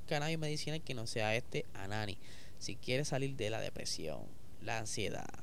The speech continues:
el estrés, habla con tu médico, saca tu, eh, licencia de cannabis medicinal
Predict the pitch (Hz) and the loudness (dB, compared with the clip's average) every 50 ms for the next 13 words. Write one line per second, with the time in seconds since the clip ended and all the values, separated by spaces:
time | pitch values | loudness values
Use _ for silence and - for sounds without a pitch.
0 | - - - - 143 143 110 - - - - 107 98 101 - - - - - - | -4 -4 -2 0 2 2 2 0 0 -2 0 0 0 0 0 -2 -4 -4 -4 -4
1 | - - - - - - - - 95 95 98 101 104 98 95 - 104 107 131 156 | -4 -4 -4 -4 -4 -4 -4 -2 0 0 0 0 0 -2 0 -2 0 0 2 2
2 | 175 170 - - 107 - - - - 98 101 - 95 95 - 107 104 98 95 - | 2 2 0 0 -2 0 0 -2 -2 -2 -2 -2 -2 -2 -2 -2 -2 -2 -2 -4
3 | - - - 113 98 92 92 98 - 101 98 104 - 110 101 98 95 90 92 90 | -4 -2 -2 0 0 0 0 0 0 0 0 0 0 2 2 2 0 0 0 0
4 | 92 98 98 123 135 139 - 170 175 196 202 | 0 0 0 0 0 0 0 0 0 0 0